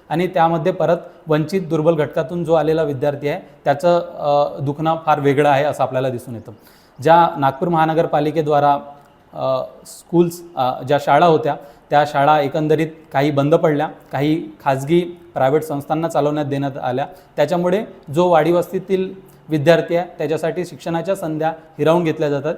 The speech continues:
या माध्यमातून सामाजिक न्यायाची जी संकल्पना आहे,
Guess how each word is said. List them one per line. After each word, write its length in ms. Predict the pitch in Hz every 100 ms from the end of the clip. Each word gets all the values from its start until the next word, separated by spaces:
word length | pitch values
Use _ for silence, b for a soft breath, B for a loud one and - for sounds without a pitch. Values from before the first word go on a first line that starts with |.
| B B 156
या 100 | 147
माध्यमातून 520 | 151 151 175 175 208
सामाजिक 480 | 143 143 160 180 175
न्यायाची 400 | 165 165 160 190
जी 120 | 220
संकल्पना 500 | 180 170 160 165
आहे, 80 | 143